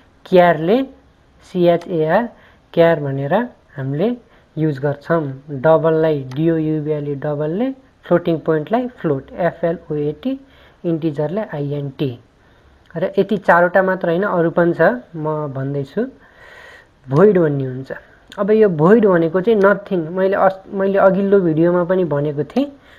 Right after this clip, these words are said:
हामीले main function लेख्दाखेरि भोइड main लेख्छौँ भनेर। यसको meaning चाहिँ nothing। हामीले यो तर कहाँ युज गर्छौँ भन्दाखेरि चाहिँ हामीले चाहिँ यो फङ्सनबाट केही भ्यालु रिटर्न गर्ने बेला यहाँ लेखेको हेर्नु त, "As I mentioned before, void means nothing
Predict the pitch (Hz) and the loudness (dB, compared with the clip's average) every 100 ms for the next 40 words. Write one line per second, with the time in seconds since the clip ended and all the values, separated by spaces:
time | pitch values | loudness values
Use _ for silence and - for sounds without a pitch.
0 | - - 160 170 170 180 175 156 - 165 | -12 -4 0 2 4 2 0 -4 -2 -2
1 | 160 151 143 156 135 139 165 165 160 156 | 0 -2 -4 -6 -2 0 2 2 0 -2
2 | 139 151 135 143 220 202 196 - 196 180 | -4 -8 -6 -6 -6 -6 -8 -4 -4 -2
3 | 170 165 160 233 202 185 - 143 135 - | -2 -4 -6 -2 -2 -2 -4 -8 -8 -20
4 | - - _ - 151 190 202 208 202 196 | -20 -20 _ -8 -2 0 2 2 4 2
5 | 196 - _ 208 208 240 220 190 196 196 | 2 -8 _ 0 2 0 -2 0 0 0
6 | 190 156 147 147 147 254 294 - _ _ | -2 -2 -4 -6 -2 -2 -2 -6 _ _
7 | _ _ _ _ _ _ _ _ - - | _ _ _ _ _ _ _ _ -20 -20
8 | - - 156 151 170 185 190 196 - 175 | -20 -10 -6 -2 -2 2 2 2 2 2
9 | 175 185 175 170 180 190 170 156 175 160 | 2 2 2 0 -2 0 2 2 2 2
10 | 185 185 165 143 139 135 135 139 151 160 | 2 4 2 0 -4 -6 -8 -6 -2 -2
11 | 160 156 147 147 185 - 180 190 170 160 | -2 -4 -6 -6 -6 -6 -2 -2 0 -2
12 | 160 165 170 151 147 247 180 147 165 170 | -4 -6 -6 -6 -4 -4 -2 -2 -2 -2
13 | 160 - 160 160 240 | -4 -6 -8 -4 -4